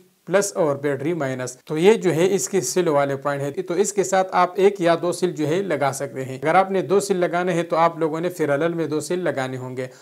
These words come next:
और इसके बाद यहाँ पे हमारे पास दो पॉइंट है आउट माइनस और आउट प्लस, तो इससे जो है हम आउटपुट लेंगे और इसमें यहाँ पे एक वेरिएबल लगा हुआ है, तो इसके ज़रिए आप पाँच वोल्ट से लेके बारह वोल्ट तक आप इसमें select कर सकते हैं।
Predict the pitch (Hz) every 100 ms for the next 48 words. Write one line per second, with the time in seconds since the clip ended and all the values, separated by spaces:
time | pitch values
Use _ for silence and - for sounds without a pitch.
0 | - - 147 147 226 226 220 202 214 175
1 | 151 143 139 185 220 175 170 185 185 185
2 | 156 170 180 170 165 180 170 185 165 170
3 | 190 190 151 151 185 - - 160 147 160
4 | 170 185 - 139 135 - 151 220 - 196
5 | 151 147 180 175 185 175 185 170 143 156
6 | 180 185 190 165 156 170 180 147 139 165
7 | 170 165 147 143 139 131 170 165 170 160
8 | 160 170 - - _ - 202 208 214 156
9 | 156 170 196 202 185 185 - _ _ 185
10 | 202 202 185 190 180 156 180 185 143 143
11 | 175 165 165 165 156 156 151 156 180 160
12 | 143 139 143 131 135 - 143